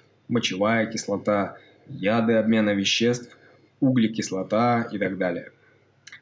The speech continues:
Все эти продукты обмена веществ животного и растительного происхождения вследствие их липкого свойства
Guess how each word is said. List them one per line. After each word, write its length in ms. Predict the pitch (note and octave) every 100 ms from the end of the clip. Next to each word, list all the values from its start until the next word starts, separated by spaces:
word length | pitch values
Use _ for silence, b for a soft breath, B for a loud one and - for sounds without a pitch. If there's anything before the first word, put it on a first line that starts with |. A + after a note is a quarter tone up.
| _
Все 260 | - A2+ A2
эти 160 | A2
продукты 520 | - A2 G#2+ A2+ -
обмена 500 | G2+ G2 A2 G#2+ F#2
веществ 460 | F#2 - A2+ G2+ -
животного 680 | - G2+ G2 A2+ - F#2 F#2
и 20 |
растительного 640 | F#2 - A2 G#2 F#2 F2+
происхождения 800 | F2 F2+ F2 - G2 A2+ A2+ G2+ - _ _ _ B B B B
вследствие 600 | - A2+ A2+ - G#2 G2
их 120 | -
липкого 400 | A#2 A#2 - F#2
свойства 560 | - B2 D#3 C3 -